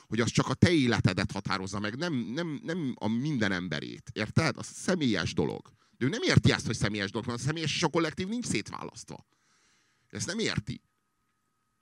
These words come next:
Ő így akar élni, de nem azért akar így élni, mert neki így tartja kedve,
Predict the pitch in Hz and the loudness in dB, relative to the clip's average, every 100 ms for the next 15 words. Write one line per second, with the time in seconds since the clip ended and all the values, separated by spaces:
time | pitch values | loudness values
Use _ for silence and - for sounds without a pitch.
0 | _ _ _ _ - _ 190 226 294 196 | _ _ _ _ -20 _ 8 8 8 6
1 | 127 127 127 131 151 196 349 311 151 135 | 6 6 6 6 6 6 6 6 6 4
2 | 135 127 127 131 139 127 123 135 156 - | 4 4 6 6 8 6 4 2 2 4
3 | 131 127 131 - 104 92 110 135 | 4 6 4 4 2 4 4 4